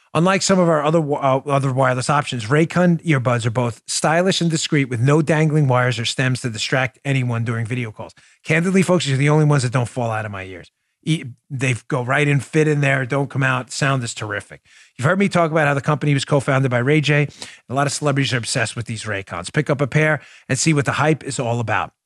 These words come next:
Now's the time to get the latest and greatest from Raycon. Get fifteen percent off your order at buyraycon, R A Y C O N dot com slash Bongino.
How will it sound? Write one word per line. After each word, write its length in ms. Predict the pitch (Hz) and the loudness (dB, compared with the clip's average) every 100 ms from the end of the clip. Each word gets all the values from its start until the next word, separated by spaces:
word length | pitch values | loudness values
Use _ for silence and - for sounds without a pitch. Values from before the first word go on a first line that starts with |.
| _ _ - | _ _ -4
Now's 240 | 147 165 | 0 0
the 80 | 160 | 0
time 220 | 175 165 | -2 0
to 60 | 156 | 0
get 120 | 143 | 0
the 80 | 131 | -2
latest 440 | 127 151 180 - - | 0 2 2 0 0
and 100 | 170 | 0
greatest 460 | 135 139 135 127 - | 2 2 2 -2 -2
from 220 | 135 123 | 0 0
Raycon. 480 | 120 117 98 85 - | 0 -4 -8 -8 -6
Get 160 | 120 | -6
fifteen 440 | - 180 - 196 185 | 0 -2 2 4 4
percent 440 | 180 - 170 160 | 2 2 4 4
off 240 | 151 - | 4 0
your 100 | 143 | -4
order 300 | 131 135 135 | 0 2 2
at 260 | 131 117 104 | 0 -6 -2
buyraycon, 960 | 147 147 160 175 165 151 156 - 113 98 | 0 2 4 2 2 2 2 0 -4 -2
R 240 | 110 127 | 0 2
A 120 | 147 | 2
Y 240 | 147 127 131 | 2 2 0
C 260 | - 143 | -2 0
O 140 | 139 131 | 2 2
N 140 | 120 | 0
dot 200 | 131 127 | 0 0
com 260 | - 123 123 | 0 -2 -2
slash 300 | - 120 - | -2 -4 -4
Bongino. 480 | 120 117 117 101 | -4 -4 -4 -8